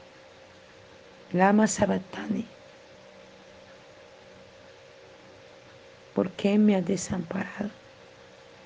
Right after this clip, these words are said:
Él se sintió desamparado, abandonado en la cruz. Pero lo que separaba a Jesús en ese momento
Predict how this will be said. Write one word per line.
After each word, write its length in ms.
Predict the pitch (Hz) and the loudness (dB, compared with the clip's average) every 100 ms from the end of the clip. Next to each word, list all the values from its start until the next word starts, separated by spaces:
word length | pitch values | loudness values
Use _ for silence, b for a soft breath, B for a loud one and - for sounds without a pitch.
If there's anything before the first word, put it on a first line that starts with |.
| - - - - - - - - | -20 -20 -20 -20 -20 -20 -6 2
Él 140 | 208 | 2
se 100 | - | 4
sintió 400 | 240 240 214 247 | 8 8 10 8
desamparado, 840 | 254 240 - 220 - 196 214 214 233 | 8 4 4 4 6 4 4 6 6
abandonado 760 | 220 196 190 190 214 233 240 233 B B B | 6 6 4 6 8 8 6 0 B B B
en 140 | 202 190 | 2 4
la 140 | 180 | 4
cruz. 440 | 180 214 233 - - - B B B - | 6 8 6 4 -10 -20 B B B 2
Pero 220 | 208 226 | 6 8
lo 160 | 233 | 6
que 120 | 233 214 | 6 2
separaba 680 | - 214 208 208 254 311 | 4 4 6 6 6 6
a 40 | 254 | 6
Jesús 480 | 254 247 - 294 | 4 6 8 8
en 140 | 269 254 | 10 8
ese 240 | 269 285 | 8 6
momento 720 | 262 226 240 285 285 - 294 | 8 10 10 8 8 6 4